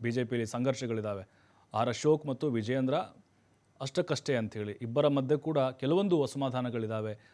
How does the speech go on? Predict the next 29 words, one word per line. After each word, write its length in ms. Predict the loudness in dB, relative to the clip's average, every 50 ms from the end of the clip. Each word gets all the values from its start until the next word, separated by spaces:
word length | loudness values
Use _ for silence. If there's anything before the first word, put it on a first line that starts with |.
| _ -2 4
ಬಣಗಳಿದಾವೆ 680 | 8 8 10 10 10 10 10 10 8 6 6 4 2 2
ಅಂತ 200 | 0 0 -2 -4
ಹೇಳ್-, 360 | -4 -2 -2 0 -2 -2 -4 -2
ಹೇಳ್ತಾ 320 | -2 -2 -2 -2 -2 -4
ಇದ್ರು. 340 | -4 -6 -10 -12 -14 -14 -16 _ _ _ _ _ 2 2
But 160 | 4 6 6
ಇದು 120 | 8 8
ಇಲ್ಲಿ 400 | 8 8 8 10 10 10 8 8 4 -2 _ _ _ _ _
ಪ್ರೂವ್ 240 | 6 8 10 12 12
ಆಗಿದೆ 320 | 12 10 8 6 2 2
ಅಂತ 180 | 2 0 -2 -2
ಅನ್ನಿಸ್ತಾ 440 | 0 0 0 0 0 -4 -4 -4 -4
ಇದೆ. 300 | -4 -6 -10 -14 -18 _ _ _ _ _ _ _ _ 10
ಆ 220 | 12 12 12 12
ರೀತಿಯಲ್ಲೇ 840 | 12 12 12 10 8 6 6 8 8 10 10 10 8 8 4 0 -4 _ _ _ _ -2
ಈಗ 180 | 0 2 6 6
ಅವರ 220 | 6 6 6 4
ಪಕ್ಷದ 300 | 2 0 -2 -2 0 2
ಒಳಗಡೆನೇ 400 | 2 4 4 4 4 2 0 -2
ಚರ್ಚೆ 380 | -2 0 -2 -2 -2 -2 0 0
ಆಗ್ತಾ 360 | 0 0 0 -2 -4 -6 -6
ಇದೆ. 220 | -6 -8 -10 -14 -16 _ _ _ _ _ _ _ _ _ 0
ಯಾಕೆ 180 | 0 2 2 2
ಈ 40 |
ರೀತಿ 180 | 2 4 4 4
ಅವಮಾನ 280 | 4 6 4 4 2 2
ಮಾಡಿದ್ರು 400 | 2 2 2 0 0 0 0 -2
ಅಶೋಕ್ 320 | -2 -2 -4 -6 -6 -6
ಅವ್ರಿಗೆ? 460 | -8 -8 -8 -10 -12 -14 -14 -18 -20